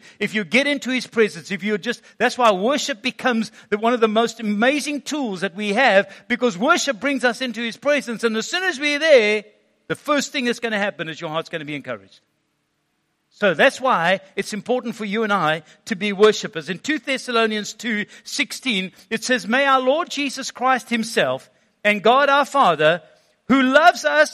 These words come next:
and by his grace gave us eternal encouragement and good hope." By his what? His love and his grace has given us eternal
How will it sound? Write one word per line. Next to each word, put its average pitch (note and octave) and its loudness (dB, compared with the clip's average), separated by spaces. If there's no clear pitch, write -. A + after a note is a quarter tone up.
and A#3 -4
by C#4+ 4
his A#3+ -2
grace A3+ 0
gave B3 4
us A3+ 4
eternal C#4+ -2
encouragement G#3+ 0
and G3+ -2
good G3 2
hope." D#3 -4
By C4+ 6
his A#3 -2
what? A#3 0
His G#3 -6
love C#4 4
and C4 -2
his A#3 -4
grace B3+ 2
has A3 4
given C#4 0
us A3 0
eternal A#3+ 0